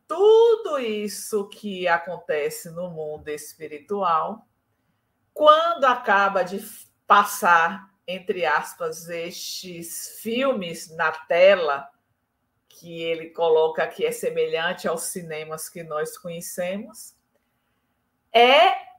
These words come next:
o momento de tomar consciência.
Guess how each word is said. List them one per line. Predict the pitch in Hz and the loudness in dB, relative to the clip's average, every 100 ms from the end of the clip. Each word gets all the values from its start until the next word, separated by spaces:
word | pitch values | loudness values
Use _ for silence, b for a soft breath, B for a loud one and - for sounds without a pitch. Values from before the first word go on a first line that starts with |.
| _ _ _ _ | _ _ _ _
o | - 320 339 | 0 2 4
momento | 285 226 202 220 254 320 - 233 | 2 2 -2 -4 -6 -8 -8 -6
de | 196 - - 208 226 269 - _ _ _ | -6 -8 -10 -6 -6 -8 -12 _ _ _
tomar | 349 302 240 220 226 - | 2 4 4 2 0 -4
consciência. | 220 214 - 220 170 151 143 - - 92 101 | -6 -6 -8 -8 -6 -6 -8 -12 -12 -16 -18